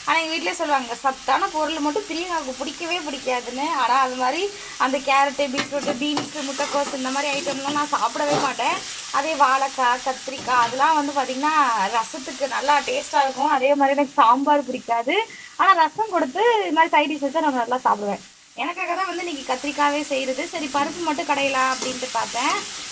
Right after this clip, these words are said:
ஆ, இல்ல வேணாம், கத்திரிக்காய் இந்த மாதிரி செஞ்சா, ஆ, ரசம் செட் ஆகலைன்னா இதை கூட பிசைஞ்சு சாப்பிட்டுக்கலாம் அப்படின்றதுக்காக நான் வந்து கத்திரிக்காவை இந்த மாதிரி செய்யலாம் அப்படின்ட்டு கத்திரிக்காய் வந்து மெலிசா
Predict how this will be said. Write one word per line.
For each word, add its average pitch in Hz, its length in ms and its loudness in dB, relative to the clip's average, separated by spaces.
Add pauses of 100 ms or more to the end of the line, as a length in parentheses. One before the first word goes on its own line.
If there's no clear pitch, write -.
(140)
ஆ, 277 180 2
இல்ல 294 240 -2
வேணாம், 285 480 4
கத்திரிக்காய் 269 440 -2
இந்த 254 120 -4
மாதிரி 277 260 -4
செஞ்சா, 277 220 0 (500)
ஆ, 262 180 2
ரசம் 285 720 0
செட் 277 180 -6
ஆகலைன்னா 277 440 0
இதை 302 220 -2
கூட 302 160 -2
பிசைஞ்சு 294 480 -2
சாப்பிட்டுக்கலாம் 233 640 0 (120)
அப்படின்றதுக்காக 240 800 -2
நான் 269 160 0
வந்து 214 640 -6
கத்திரிக்காவை 233 520 -2
இந்த 208 120 -8
மாதிரி 208 200 -6
செய்யலாம் 202 400 -2
அப்படின்ட்டு 196 340 -8 (420)
கத்திரிக்காய் 269 400 2
வந்து 285 440 0 (1300)
மெலிசா 262 340 0